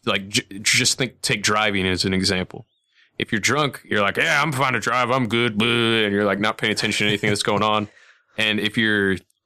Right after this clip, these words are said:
stoned and you're driving, you're like, c-,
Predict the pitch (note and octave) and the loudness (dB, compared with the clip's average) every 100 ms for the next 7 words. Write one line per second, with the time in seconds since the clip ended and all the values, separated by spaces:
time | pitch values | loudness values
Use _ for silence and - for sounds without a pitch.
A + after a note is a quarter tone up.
0 | _ _ _ _ - - D3 D#3+ C#3 A2+ | _ _ _ _ -2 0 2 2 2 2
1 | G#2 G#2 G#2 G#2+ G#2 G#2+ G#2 G#2 G2+ G2 | 2 0 0 0 2 0 0 2 2 0
2 | - - | -4 -8